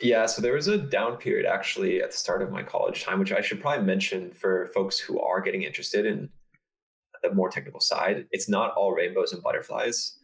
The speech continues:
especially in the beginning. Sometimes it can be really difficult to first start learning a new language,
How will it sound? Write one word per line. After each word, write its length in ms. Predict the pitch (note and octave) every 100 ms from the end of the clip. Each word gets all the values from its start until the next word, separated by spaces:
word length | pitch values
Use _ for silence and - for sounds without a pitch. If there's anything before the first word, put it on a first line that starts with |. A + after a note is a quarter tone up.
| _ _ _ _
especially 440 | - - F#2+ - B2
in 40 |
the 60 | A2+
beginning. 440 | G2+ F#2 F#2 G#2+
Sometimes 380 | - F#2+ G2+ G#2+
it 60 |
can 160 | - G2+
be 100 | F#2
really 300 | F#2 F2+ E2
difficult 440 | - - E2+ G2 F#2+
to 60 |
first 260 | - F2+ -
start 240 | - E2
learning 200 | D#2+ E2+ F2
a 20 |
new 180 | D#2+ E2+
language, 580 | - F#2+ G#3 - -